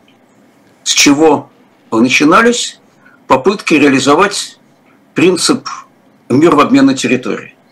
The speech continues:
Тысяча девятьсот девяносто пятый год. Соглашение в Осло, так называемое "Осло два", после которого на западном берегу реки Иордан была создана палестинская, э, э, автономия.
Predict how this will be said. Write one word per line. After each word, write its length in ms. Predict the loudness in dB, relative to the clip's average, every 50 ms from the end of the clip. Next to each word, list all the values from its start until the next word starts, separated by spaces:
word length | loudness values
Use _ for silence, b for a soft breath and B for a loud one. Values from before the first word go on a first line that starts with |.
| _ _ _ _ _ _ _ _ b b b b b b b b
Тысяча 240 | -2 0 0 0 2
девятьсот 340 | 0 0 0 0 0 0
девяносто 380 | 2 2 2 2 2 -2 -4 -4
пятый 260 | -4 -2 -2 -2 -2
год. 340 | -4 -4 -6 -8 -10 -14 -18 _ _ _ _ _ B B B B B B B B B
Соглашение 920 | -2 0 2 2 2 0 0 0 0 0 2 2 2 2 2 2 0 -4 _ -10
в 140 | -8 -8 -6 -4
Осло, 520 | -2 0 0 0 -2 -2 -2 -4 -4 -4 -8 _ _ _ _ _ _ _ _ _ _ _ _ _
так 160 | -8 -4 -2
называемое 600 | -2 0 2 2 4 4 4 4 4 2 2 0 0 0
"Осло 340 | -2 -2 -2 -2 -2 -4 -2
два", 360 | -2 0 0 0 0 0 -2 -6 _ _ b b b b b b _ _
после 240 | -6 -4 -2 -2 -2
которого 640 | 0 0 0 0 0 0 2 2 2 2 0 -2 -6 -12 _ _ -12 -8
на 380 | -4 -2 -2 0 0 -2 -4 -6
западном 460 | -4 -2 -2 -2 -2 -4 -6 -4 -4
берегу 420 | -4 -4 -4 -4 -2 -2 -2 -2 -2
реки 300 | -4 -4 -4 -4 -4 -2
Иордан 540 | -2 0 0 0 0 0 0 -2 -2 -6 -10 _ b b b b b b b _ _ -8
была 220 | -6 -4 -4 -4
создана 520 | -6 -4 -4 -4 -2 -2 -2 -2 -2 -4 -4
палестинская, 1120 | -6 -10 -10 -10 -8 -4 -2 -2 -2 -2 -2 -2 -2 -2 -4 -4 -4 -2 0 0 0 -2 -6 -10 _ _ _ _ _ _ -6
э, 60 | -6
э, 180 | -4 -2 -4 -4 -4
автономия. 680 | -4 -4 -2 0 0 0 0 -2 -4 -6 -10 -10 -12